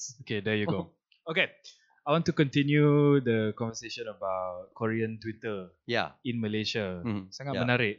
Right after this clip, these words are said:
Speaker 2: Menarik,
Speaker 1: Okay,
Speaker 2: menarik. I,
Speaker 1: so
Speaker 2: I, I did study them.
Speaker 1: mm,
Speaker 2: Mm.
Speaker 1: so the, the, the tujuannya is
Speaker 2: Mm.
Speaker 1: a, is an outlet. They're all anonymous.
Speaker 2: But
Speaker 1: They support K-pop.
Speaker 2: Yeah.
Speaker 1: Tapi pada masa sama,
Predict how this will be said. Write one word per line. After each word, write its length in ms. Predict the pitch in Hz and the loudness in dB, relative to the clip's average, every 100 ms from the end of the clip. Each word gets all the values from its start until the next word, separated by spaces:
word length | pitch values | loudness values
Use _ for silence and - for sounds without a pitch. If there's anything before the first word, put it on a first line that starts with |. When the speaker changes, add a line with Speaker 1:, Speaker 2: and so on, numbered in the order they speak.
| _ - | _ 2
Speaker 2:
Menarik, 260 | 220 247 151 | 4 4 4
Speaker 1:
Okay, 0 | |
Speaker 2:
menarik. 400 | 160 110 - - | 4 2 -2 0
I, 160 | 139 | 2
Speaker 1:
so 400 | 190 180 170 165 | 6 6 6 2
Speaker 2:
I, 160 | - 139 | -4 -4
I 0 | |
did 160 | 202 - | -4 -2
study 400 | 160 160 147 139 | 2 2 2 2
them. 400 | 127 120 92 80 | 2 2 0 -6
Speaker 1:
mm, 80 | 135 | -6
Speaker 2:
Mm. 320 | 127 110 98 92 107 | -4 -4 -6 -8 -8
Speaker 1:
so 320 | - 151 139 | 2 4 2
the, 160 | 127 147 135 | 0 -4 0
the, 140 | 123 120 120 127 131 | 2 2 -2 -6 -14
the 100 | 113 - - | -16 -20 -2
tujuannya 800 | 170 156 170 160 117 120 147 - | 2 6 4 4 0 -2 -4 -6
is 240 | 131 98 | -6 -6
Speaker 2:
Mm. 80 | 101 | -8
Speaker 1:
a, 20 | - | -8
is 80 | 127 | -10
an 160 | 107 107 | -12 -10
outlet. 400 | 110 113 104 104 _ | -10 -10 -14 -18 _
They're 80 | 107 107 | -6 -2
all 240 | 117 120 | 0 0
anonymous. 880 | 107 104 101 101 98 95 110 139 - _ | -2 -4 -4 -4 -4 -4 -4 -6 -10 _
Speaker 2:
But 240 | 135 90 _ | 0 0 _
Speaker 1:
They 80 | 113 | -6
support 480 | - 104 - 139 - _ _ | -6 -6 2 2 2 _ _
K-pop. 560 | - 107 - 98 117 - - | -6 -6 0 0 0 -2 -6
Speaker 2:
Yeah. 320 | 104 85 - | -4 -4 -6
Speaker 1:
Tapi 240 | 123 123 | -8 -4
pada 160 | 123 123 | -4 -2
masa 240 | 123 131 | -2 -2
sama, 400 | 123 131 165 185 | -2 0 0 -2